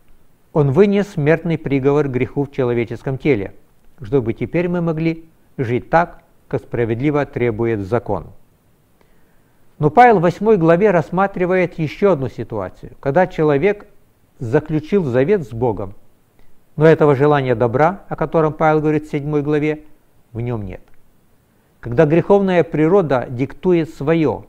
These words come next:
и находит отклик в разуме христианина. Парадоксальная ситуация. Почему так?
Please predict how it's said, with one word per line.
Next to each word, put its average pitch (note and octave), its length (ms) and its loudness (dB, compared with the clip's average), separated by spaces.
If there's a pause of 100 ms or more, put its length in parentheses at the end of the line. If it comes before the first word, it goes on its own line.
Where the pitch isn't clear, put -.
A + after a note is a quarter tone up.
(300)
и C#3+ 80 -6
находит D#3 520 -4
отклик - 420 -4
в - 20 -8
разуме A2 360 -6
христианина. G2+ 640 -14 (1500)
Парадоксальная F#3 720 2
ситуация. D3 580 -6 (800)
Почему E3+ 380 -2
так? - 320 -10